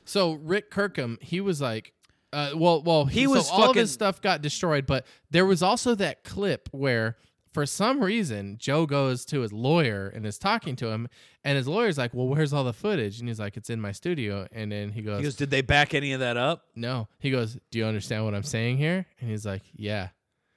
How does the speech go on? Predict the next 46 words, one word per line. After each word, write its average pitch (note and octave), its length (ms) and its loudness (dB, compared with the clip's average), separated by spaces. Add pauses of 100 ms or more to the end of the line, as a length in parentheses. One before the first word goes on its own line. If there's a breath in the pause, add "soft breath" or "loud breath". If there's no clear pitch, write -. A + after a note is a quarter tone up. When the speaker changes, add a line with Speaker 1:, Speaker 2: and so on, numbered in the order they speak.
(300)
Speaker 1:
And C3+ 180 0
then, B2 340 0 (500)
like, G#2+ 220 -8 (120)
the A#2 80 -6
n-, A2 180 -6 (140)
fucking G#2 320 -8
week B2+ 240 0
later, C3+ 320 2
that A2+ 160 -4
shit - 260 -6
burns A2 360 -2
to - 60 -16
the A#2 100 -4
ground. D3 420 -2 (420 soft breath)
And D3 380 2 (100)
then E3+ 320 0
Joe's D#3+ 300 2
like, A#2 160 -4
"Whoever F3 520 0
did E3+ 360 -2
this, F3 320 -6
I'm D#3 240 -4
offering D3 400 -4
a G#2+ 80 -6
ten E3 280 -2
thousand D#3 340 -4
dollar D3+ 280 -2
reward," D#3 580 -2
and C3 100 -6
blah, C#3+ 140 0
Speaker 2:
And C#3 100 0
Speaker 1:
blah, - 80 -2
Speaker 2:
you G#3+ 60 4
Speaker 1:
blah. D3+ 80 0
Speaker 2:
killed G#3+ 340 2
my F3 160 2
gators, D#3+ 440 2
which E3+ 220 0
is D3 140 -4
why G3+ 300 4
I E3+ 60 6
think D3+ 360 -6
that, B2 300 -2
was A#2 200 -6
it, G#2+ 160 -4 (160)
uh, G2 240 -12